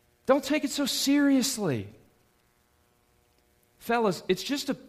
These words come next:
it's just a video of a girl on your phone.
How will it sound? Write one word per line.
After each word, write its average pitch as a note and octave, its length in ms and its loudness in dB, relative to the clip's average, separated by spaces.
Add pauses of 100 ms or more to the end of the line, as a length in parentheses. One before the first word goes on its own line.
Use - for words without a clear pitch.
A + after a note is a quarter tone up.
(100)
it's - 180 -2
just C4 360 -2
a G#3 100 -2
video G3+ 500 0
of D#3+ 180 -4
a D#3+ 60 -6
girl F3 380 0
on E3 120 -4
your D#3 80 -2
phone. A#2+ 520 -6